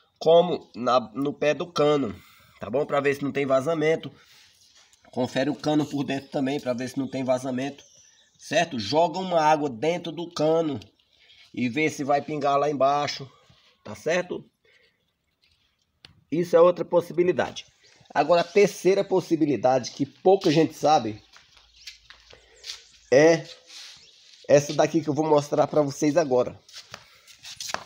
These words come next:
Quando a gente vai fazer os rodapés, que nesses aqui, ó, tá bom?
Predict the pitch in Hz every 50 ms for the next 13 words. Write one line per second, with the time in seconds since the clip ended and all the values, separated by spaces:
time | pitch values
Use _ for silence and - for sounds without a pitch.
0 | - - - - _ - - _ _ _ _ _ - - _ _ _ _ _ _
1 | - 165 190 196 180 156 151 165 - - 120 147 143 147 143 147 143 127 110 135
2 | 143 139 120 - - _ _ _ _ - - 131 120 117 135 131 123 120 113 -
3 | 135 151 165 147 - - - _ _ _ _ _ _ _ _ _ _ _ _ _
4 | _ _ _ - 120 127 139 135 131 - - 127 107 - - 156 143 95 92 -
5 | - _ _ _ _ _ _ _ _ _ _ _ _ _ _ _ _ - - 90
6 | 98 139 156 - -